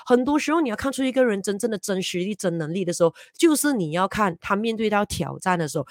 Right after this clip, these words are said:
有危机发生的时候，他对于这个危机处理的能力啊，才是那个人真正的实力哦。所以你会看到很多时候风平浪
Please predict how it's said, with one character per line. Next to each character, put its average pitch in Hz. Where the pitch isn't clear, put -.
有 202
危 190
机 302
发 220
生 208
的 202
时 185
候， 175
他 277
对 330
于 269
这 247
个 285
危 226
机 233
处 220
理 175
的 165
能 160
力 233
啊， 180
才 -
是 185
那 185
个 180
人 156
真 156
正 170
的 156
实 151
力 147
哦。 131
所 -
以 320
你 247
会 262
看 294
到 285
很 196
多 190
时 202
候 214
风 196
平 185
浪 208